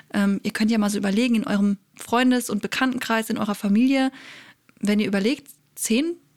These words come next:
Prozent der Frauen und fünf Prozent der Männer ungefähr,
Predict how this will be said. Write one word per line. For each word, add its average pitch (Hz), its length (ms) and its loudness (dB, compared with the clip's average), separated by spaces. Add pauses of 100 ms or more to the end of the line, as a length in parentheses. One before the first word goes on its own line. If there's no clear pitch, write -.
(200)
Prozent - 720 -2
der 202 100 -2
Frauen 277 460 0
und 214 240 0
fünf - 260 -4
Prozent 233 400 -4
der 208 80 -2
Männer 233 280 0
ungefähr, 269 500 2